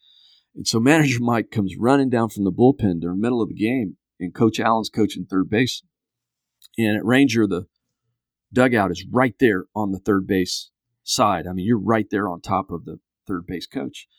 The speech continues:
And Manager Mike comes down, and he's standing there, and he's out of breath. It's kind of a, you know, short guy, and he's out of breath, and he's obviously concerned about something. And he says, uh, "Coach," and this is during the game. Coach, Coach Allen's got a <laughs> cigar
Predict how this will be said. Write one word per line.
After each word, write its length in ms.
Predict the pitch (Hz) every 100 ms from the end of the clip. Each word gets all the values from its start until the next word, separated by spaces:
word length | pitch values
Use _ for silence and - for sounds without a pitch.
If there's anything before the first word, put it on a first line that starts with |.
| _ _ -
And 100 | 101
Manager 320 | 123 120 107
Mike 240 | 110 139 143
comes 260 | 117 95
down, 260 | 95 92 95
and 80 | 95
he's 120 | 92
standing 380 | - 104 104 101
there, 180 | 104 101
and 100 | 92
he's 140 | 95
out 160 | 110 101
of 80 | 85
breath. 260 | 104 104 _ _ _ _ _ _ _
It's 100 | -
kind 200 | - 101
of 80 | 90
a, 80 | 87 _ _ _ _ _ _ _ _ _ _ _ _ - -
you 80 |
know, 100 | 90
short 320 | 92 - 110 98
guy, 200 | 101 104
and 80 |
he's 200 | 95 - -
out 120 | 107
of 60 | 95
breath, 220 | 107 107
and 80 | 98
he's 140 | 92 104
obviously 380 | 113 110 104
concerned 400 | 98 95 - 110 101
about 240 | 101 87
something. 300 | - 92 98
And 100 | 98
he 80 | 95
says, 360 | - 95 92 85
uh, 60 | - _ _ _ _ _ _
"Coach," 340 | - 135 - - - _ _ _ _ _ _ _ -
and 120 | 117
this 140 | 139
is 60 | 131
during 200 | 156 151
the 80 | 120
game. 280 | 139 107 -
Coach, 340 | 113 107 - _ _
Coach 200 | - 101
Allen's 280 | 101 104 101
got 160 | 104 98
a 40 |
<laughs> 0 |
cigar 640 | - 107 151 - 117 -